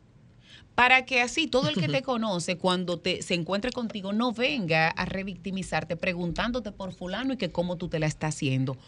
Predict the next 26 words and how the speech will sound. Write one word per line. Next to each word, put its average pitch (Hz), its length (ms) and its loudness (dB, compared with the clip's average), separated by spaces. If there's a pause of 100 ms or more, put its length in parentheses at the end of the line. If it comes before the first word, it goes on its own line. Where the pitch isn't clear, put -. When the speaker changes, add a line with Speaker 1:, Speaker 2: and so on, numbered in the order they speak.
(260)
Speaker 1:
O 233 180 2
poner, 247 340 2
como 214 220 0
en 208 80 0
los 208 100 2
países 202 400 2
desarrollados, 220 800 0 (440)
cuando 196 420 2
hay 185 100 4
una 254 160 -2
nota 254 260 -2
luctuosa 190 600 0
que 175 140 0
dicen 170 280 -2
que 202 120 -4
después 196 340 -2
del 247 140 2
ulti-, 240 320 -2
de 185 180 -2
la 185 100 2
última 233 380 -2
misa, 185 400 0
no 196 300 2
dar 185 260 -2
más 170 220 -2
condolencia. 143 720 -4